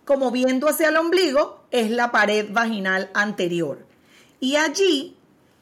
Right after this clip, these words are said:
es, eh, como que cuando vas metiendo tu dedito, esa pared vaginal anterior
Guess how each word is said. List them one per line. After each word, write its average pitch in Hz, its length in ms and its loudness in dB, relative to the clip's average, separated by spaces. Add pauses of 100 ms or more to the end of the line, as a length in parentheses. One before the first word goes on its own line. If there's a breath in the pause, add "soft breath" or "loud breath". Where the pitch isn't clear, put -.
es, 226 240 -2 (280)
eh, 208 300 0
como 214 280 -2
que 190 360 -4 (420)
cuando 196 280 0
vas 190 120 0
metiendo 311 400 -2
tu 302 140 -4
dedito, 240 560 -2 (800 soft breath)
esa 254 300 0
pared 240 280 2
vaginal 254 420 2
anterior 247 720 0